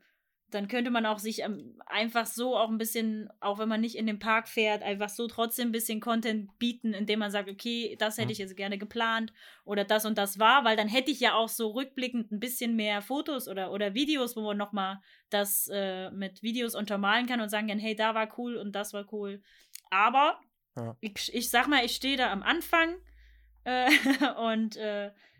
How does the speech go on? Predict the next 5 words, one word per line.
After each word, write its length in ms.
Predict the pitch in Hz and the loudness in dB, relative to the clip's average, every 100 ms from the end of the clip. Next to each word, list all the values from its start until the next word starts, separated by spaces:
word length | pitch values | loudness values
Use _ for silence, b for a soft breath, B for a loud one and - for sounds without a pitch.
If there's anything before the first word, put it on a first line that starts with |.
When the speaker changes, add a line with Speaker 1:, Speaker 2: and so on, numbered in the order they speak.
| B | B
Speaker 2:
<laughs> 260 | B 185 | B -6
Speaker 1:
momentan 580 | 226 240 240 247 233 233 | -2 -2 -2 2 4 4
fehlt 720 | 226 247 247 254 254 233 - - | 0 -2 2 2 0 -4 -14 -16
technisches 680 | - 247 240 226 214 214 - - | -6 -4 -2 -2 -2 -4 -6 -10
Equipment, 880 | - 233 233 - 226 220 220 226 | -6 -4 -4 -2 -2 0 -2 -4